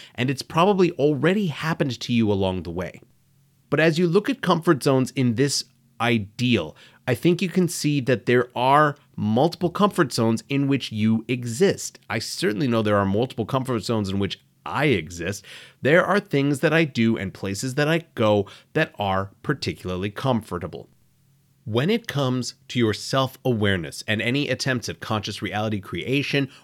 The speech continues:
or manifestation or just generally being, recognizing comfort zones is important. When you don't recognize where a comfort zone exists and how it might be holding you somewhere you don't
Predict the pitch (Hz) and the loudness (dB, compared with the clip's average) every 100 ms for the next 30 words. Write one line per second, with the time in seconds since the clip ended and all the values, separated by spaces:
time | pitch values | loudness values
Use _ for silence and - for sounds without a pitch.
0 | - 82 95 113 110 85 - - 143 - | -14 -4 0 0 -2 -8 -6 -2 0 0
1 | 139 - 123 185 - _ _ - - 151 | -6 -4 -4 -4 -6 _ _ -14 -8 -2
2 | 196 127 92 82 _ _ _ - 175 175 | 2 2 0 -4 _ _ _ -4 2 4
3 | 107 87 85 - - - - 113 170 233 | 2 0 -8 -16 -20 -20 -8 -4 0 0
4 | 196 196 180 165 156 - 139 - 165 - | 0 0 0 0 -2 0 0 0 -4 0
5 | 190 180 170 135 - 147 135 _ - 139 | 0 0 -2 -6 -4 -4 -4 _ -4 0
6 | 127 85 - - _ _ _ _ _ _ | 0 -4 -14 -14 _ _ _ _ _ _
7 | 120 131 139 135 - - 165 196 143 - | -2 2 2 0 -4 -2 0 0 -2 -8
8 | - _ 117 123 135 131 127 113 110 101 | -16 _ -2 0 0 2 0 2 0 0
9 | 123 117 131 - 120 110 95 90 101 160 | -2 -2 -2 -2 0 0 -2 -2 -2 -2
10 | - - - 113 110 - - - - 135 | -4 -12 -6 -2 -2 -4 -16 -20 -8 4
11 | 147 165 135 123 113 - - 147 165 160 | 4 4 -2 0 -4 -4 -2 2 4 4
12 | 120 107 - 135 131 123 120 104 87 113 | 2 0 0 -2 0 2 2 2 0 0
13 | 143 | -2